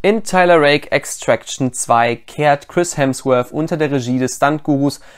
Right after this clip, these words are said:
Sam Hargrave als wortkarger Söldner zurück. Ob dieser Actionthriller das Potenzial hat, an den Riesenerfolg des Vorgängers anzuknüpfen,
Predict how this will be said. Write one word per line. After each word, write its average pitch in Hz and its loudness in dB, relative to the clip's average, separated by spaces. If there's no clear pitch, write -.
Sam 190 -2
Hargrave 143 2
als 120 0
wortkarger 117 2
Söldner 107 -4
zurück. - -8
Ob - 0
dieser 170 0
Actionthriller 151 -2
das 139 2
Potenzial 143 0
hat, 147 2
an 160 2
den 175 2
Riesenerfolg 165 0
des 156 -6
Vorgängers 139 0
anzuknüpfen, 131 -6